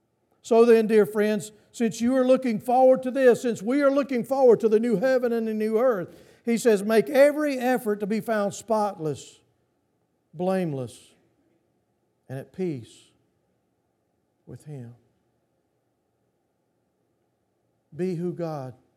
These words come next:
created you to be in Him.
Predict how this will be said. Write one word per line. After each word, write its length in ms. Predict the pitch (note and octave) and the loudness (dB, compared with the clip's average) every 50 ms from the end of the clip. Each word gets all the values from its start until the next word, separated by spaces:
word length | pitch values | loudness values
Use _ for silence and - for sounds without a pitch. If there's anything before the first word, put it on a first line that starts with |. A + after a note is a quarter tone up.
| _ _ _ _ _ _ _ _ _ _ _ _ | _ _ _ _ _ _ _ _ _ _ _ _
created 500 | _ F#3+ E3+ D3 D#3 D#3+ D3+ C#3+ C3 B2 | _ -14 -10 -8 -8 -8 -8 -10 -12 -14
you 120 | C#3 C3 | -14 -14
to 80 | A#2+ A2+ | -14 -14
be 400 | A#2+ D3+ C#3+ B2+ A#2 A2+ A2 G#2 _ _ _ _ _ _ _ _ _ _ _ _ _ _ | -10 -10 -8 -8 -10 -12 -16 -20 _ _ _ _ _ _ _ _ _ _ _ _ _ _
in 180 | D3+ C#3+ C3 B2 | -14 -12 -12 -12
Him. 380 | G#2+ B2+ D#3 C#3 B2+ A#2 A#2 | -12 -12 -12 -12 -12 -14 -16